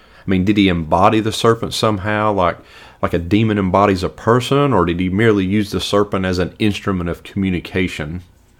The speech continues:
But one thing we do know is Satan's method of attack, the same today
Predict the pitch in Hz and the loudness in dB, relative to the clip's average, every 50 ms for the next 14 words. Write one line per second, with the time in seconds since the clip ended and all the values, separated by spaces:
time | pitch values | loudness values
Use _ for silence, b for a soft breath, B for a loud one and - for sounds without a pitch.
0 | _ _ - 107 85 117 120 139 160 165 160 - 151 139 120 113 104 95 90 90 | _ _ 4 4 4 6 4 4 4 2 0 -2 -2 0 0 0 0 0 -2 -2
1 | 92 120 135 151 139 101 87 85 82 82 82 78 - - _ _ _ _ - - | 0 2 2 2 2 2 0 0 -2 -2 -4 -6 -8 -14 _ _ _ _ -8 -6
2 | 104 - - - 123 117 - - 123 110 92 101 104 101 101 95 - 110 90 90 | -4 -4 -4 -2 -2 -2 -2 -2 -2 -2 -2 0 0 0 0 0 0 -2 -2 -2
3 | 82 85 - - - 101 92 82 78 - - - _ b b b b b b b | -4 -6 -8 -4 -2 -2 -2 0 -2 -8 -12 -18 _ b b b b b b b
4 | b - 92 - - - 117 117 147 160 160 147 160 139 127 123 120 123 120 120 | b -6 -4 -4 -2 0 2 2 2 2 2 0 -2 -2 -2 0 0 2 0 0
5 | 117 113 - | 0 -2 -6